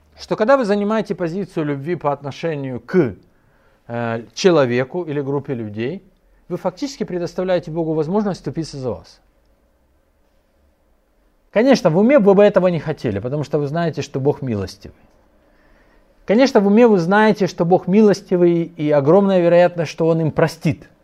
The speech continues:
чего бы вы как бы не хотели. Для вас больше все-таки понятней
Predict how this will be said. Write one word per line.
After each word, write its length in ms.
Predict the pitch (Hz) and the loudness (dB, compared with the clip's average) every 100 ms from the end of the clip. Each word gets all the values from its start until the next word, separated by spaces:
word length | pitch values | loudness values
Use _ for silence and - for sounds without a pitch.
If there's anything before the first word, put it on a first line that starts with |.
| _ | _
чего 300 | - 127 139 | -12 -2 0
бы 180 | 120 117 | 0 0
вы 300 | 117 151 143 | 0 -2 -2
как 260 | - 135 | 0 0
бы 120 | 117 120 | 0 -4
не 100 | 110 | -4
хотели. 480 | - - 90 85 98 | -10 -14 -14 -14 -8
Для 100 | 196 | 0
вас 160 | 254 214 | 2 2
больше 360 | 180 220 - | 4 4 2
все-таки 420 | 170 190 175 165 139 | -4 -4 -4 -6 -6
понятней 640 | 151 165 190 180 160 143 | -4 0 0 -2 -6 -6